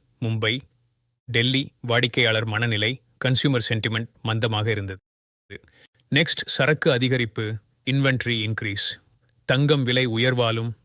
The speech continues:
வணிக விரிவாக்கம் மற்றும் பண்டிகை காலத்திற்காக ஸ்டாக் ஏற்றியதாலும் சரக்கு, இன்வென்டரி அதிகரித்துள்ளது. இது அதிக வட்டி செலவுகளுக்கு வழிவகுக்கிறது. லேப் க்ரோன் டயமண்ட் சந்தை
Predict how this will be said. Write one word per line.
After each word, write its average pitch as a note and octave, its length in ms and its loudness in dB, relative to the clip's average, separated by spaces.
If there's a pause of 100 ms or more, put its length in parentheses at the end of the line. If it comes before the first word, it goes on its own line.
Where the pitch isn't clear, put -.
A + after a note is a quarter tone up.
(540)
வணிக C3 360 2
விரிவாக்கம் A2 680 -2 (560)
மற்றும் B2 320 0
பண்டிகை D3+ 380 4
காலத்திற்காக A#2+ 720 0
ஸ்டாக் B2 420 0
ஏற்றியதாலும் A2+ 720 -2 (280)
சரக்கு, A#2 680 -2 (180)
இன்வென்டரி A#2+ 520 0 (180)
அதிகரித்துள்ளது. G#2+ 720 -2 (720)
இது B2+ 360 0
அதிக D3+ 360 2
வட்டி B2 280 2 (120)
செலவுகளுக்கு A#2 640 0
வழிவகுக்கிறது. G#2+ 560 -2 (1080)
லேப் C#3+ 380 2
க்ரோன் C#3 200 4
டயமண்ட் B2+ 360 2
சந்தை A#2 640 -2